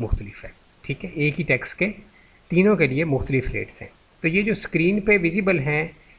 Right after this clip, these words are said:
ये filer के लिए rates हैं। ठीक है जी, पाँच करोड़ तक की अगर आपकी property है तो तीन परसेंट रेट है, फिर इससे ज़्यादा मालियत की जो property है उस पे तीन इशारिया पाँच परसेंट और चार परसेंट। अच्छा जी, अब हम चलते हैं जी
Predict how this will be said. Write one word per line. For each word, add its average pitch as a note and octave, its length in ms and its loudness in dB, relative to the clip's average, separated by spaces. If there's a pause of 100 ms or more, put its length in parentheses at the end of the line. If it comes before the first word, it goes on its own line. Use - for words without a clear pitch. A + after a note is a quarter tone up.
(120)
ये D#3+ 280 2
filer D#3 420 0
के C#3+ 120 -4
लिए A2 220 -4
rates - 360 -12
हैं। - 80 -20 (380)
ठीक D#3 160 -4
है G3+ 60 0
जी, F3+ 120 -2
पाँच E3+ 460 2
करोड़ D3+ 400 4
तक - 260 -6
की F3 160 0
अगर C3+ 200 0
आपकी - 240 -4
property A2+ 460 -4
है C3 240 -2 (680)
तो E3+ 80 -2
तीन F3+ 340 4
परसेंट C3 440 0
रेट F#2 240 -8
है, - 160 -14 (720)
फिर E3+ 160 0
इससे F3 300 0
ज़्यादा C#3+ 300 2
मालियत D3 380 2
की D#3 100 -4
जो D3 120 2
property C3+ 400 0
है C#3+ 140 2
उस B2+ 120 -4
पे C#3 120 0
तीन C3 240 -2
इशारिया A2+ 360 -2
पाँच A2 260 -6
परसेंट C#3+ 420 -4 (140)
और C#3 380 -2 (140)
चार A#2 300 -2
परसेंट। - 420 -8 (1600)
अच्छा B2+ 240 -2
जी, G#2+ 140 -4
अब C#3+ 160 0
हम F3 140 4
चलते E3 300 2
हैं E3 140 2
जी E3+ 220 -2